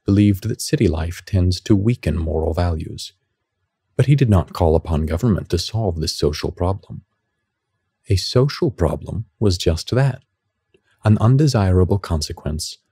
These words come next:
of voluntary interaction. And a social problem called for a social solution, i e, a voluntary, cooperative effort by concerned parties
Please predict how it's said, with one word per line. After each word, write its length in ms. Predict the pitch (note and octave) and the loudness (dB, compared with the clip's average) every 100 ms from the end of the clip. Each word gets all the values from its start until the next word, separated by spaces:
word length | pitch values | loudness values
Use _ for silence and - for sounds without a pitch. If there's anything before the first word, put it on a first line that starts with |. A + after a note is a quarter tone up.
| _ | _
of 160 | G#2 F2 | -2 -2
voluntary 800 | E2+ F#2 F#2+ D#2+ - - - - | 0 0 0 -2 -2 -6 -6 -8
interaction. 680 | F2 D#2+ F2 F2+ - G2+ G2 - _ _ _ _ _ _ _ _ | -8 -6 -8 -10 -14 -12 -14 -16 _ _ _ _ _ _ _ _
And 120 | G2+ G2 | 0 2
a 100 | G2 | 2
social 380 | A2 A#2 - | 2 0 0
problem 580 | C#3+ - D2 D2+ D2+ F2+ - _ - | -4 -2 -2 -4 -8 -10 -14 _ -8
called 280 | - D#2 D#2+ | -2 0 -2
for 180 | - E2+ | -2 -2
a 80 | |
social 560 | F#2+ - C#3 - - E2 | -2 -4 -4 -2 -4 -6
solution, 680 | - F#2 G2+ A2 - F#2 F#2 _ _ _ _ | -4 -2 0 -2 -8 -12 -16 _ _ _ _
i 200 | F2 E2 | -6 -4
e, 300 | E2 D#2+ F2+ _ _ _ _ | -4 -6 -8 _ _ _ _
a 100 | F#2+ | -2
voluntary, 840 | E2+ F#2+ A#2 E2+ D#2+ - - G2 - | 0 0 -2 -2 -4 -6 -8 -10 -16
cooperative 680 | - G#2 A2+ B2 - E2+ E2 | -2 2 2 0 -4 -4 -4
effort 360 | E2 - E2 - | -6 -4 -4 -2
by 140 | E2 | -4
concerned 560 | - D#2 - G2+ G2 - | -2 -6 -2 0 0 -2
parties 480 | G2 F2 F2 F2 | -2 -2 -4 -6